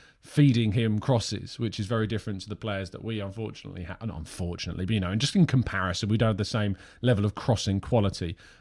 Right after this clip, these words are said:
as what Manchester City do in someone like De Bruyne.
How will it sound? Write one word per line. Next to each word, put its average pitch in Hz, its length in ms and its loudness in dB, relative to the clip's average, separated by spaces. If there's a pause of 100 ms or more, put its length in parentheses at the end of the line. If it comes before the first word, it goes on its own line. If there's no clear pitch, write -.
as 95 200 0
what 98 100 2
Manchester 92 460 -2
City 90 280 -6
do 85 200 -4
in 78 120 -4
someone 85 280 -4
like 76 160 -8
De 90 80 -8
Bruyne. 107 420 0